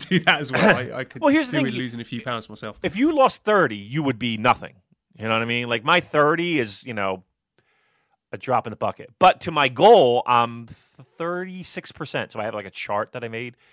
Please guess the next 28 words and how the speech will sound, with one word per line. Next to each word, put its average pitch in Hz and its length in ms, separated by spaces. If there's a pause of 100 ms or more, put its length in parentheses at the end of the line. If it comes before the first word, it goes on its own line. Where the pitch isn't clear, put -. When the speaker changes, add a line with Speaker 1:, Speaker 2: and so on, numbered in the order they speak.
(260)
Speaker 2:
'cause 104 100
I 92 60
like - 180
charts. - 480 (560)
Um, 117 440 (1120)
I'm 117 100
thirty-six 123 500
percent - 500
to 101 120
goal. 90 420 (360)
I'm - 80
thirty-six - 420
percent - 320
to - 80
Speaker 1:
So 190 100
Speaker 2:
goal. 190 80
Speaker 1:
it's 185 100
just 240 220
as 185 140
well 185 140
that 131 160
you're 131 100
not 135 180
going 120 160
to - 80
Tokyo, 117 360
'cause 113 180
then 135 340